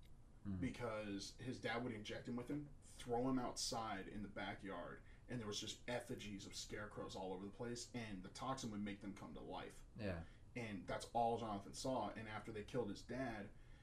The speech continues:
Speaker 2: his dad had already injected him with the last phase of the toxin. So they put him into, um, the hospital, and then they send him off to Arkham. And the last thing we see is from Jonathan's point of view, it's just scarecrows crawling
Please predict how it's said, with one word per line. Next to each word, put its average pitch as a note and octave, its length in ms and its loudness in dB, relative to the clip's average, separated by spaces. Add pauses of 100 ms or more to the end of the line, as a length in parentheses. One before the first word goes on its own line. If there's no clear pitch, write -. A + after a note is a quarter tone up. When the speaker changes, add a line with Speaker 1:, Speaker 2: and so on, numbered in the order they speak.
Speaker 2:
his C3 180 0
dad - 220 4
had C3 100 8
already A2+ 260 4
injected G#2+ 400 0
him G2+ 120 0
with F#2+ 140 -2
the G2+ 60 -2
last G2+ 400 -2
phase G2+ 320 -4
of G2+ 80 -6
the - 60 -6
toxin. A#2+ 600 -4 (640)
So A2 420 2
they A2 100 0
put C3 260 4
him A#2+ 120 6
into, G#2 800 0
um, G2+ 400 -2 (460)
the G2 100 0
hospital, A#2 640 2
and G2 100 2
then G#2 80 2
they G2+ 80 2
send G#2 240 -2
him F#2+ 100 0
off - 180 -4
to - 80 -6 (100)
Arkham. B2+ 340 2 (760)
And G#2+ 480 2
the A#2 100 2
last A2 300 2
thing A2+ 160 0
we G#2 60 0
see C#3 240 6
is A2+ 100 2
from G#2+ 260 -2
Jonathan's A2 440 -2
point - 240 -2
of D2+ 80 -6
view, A2+ 380 2
it's - 200 -4
just - 300 2
scarecrows - 560 2
crawling G#2 640 2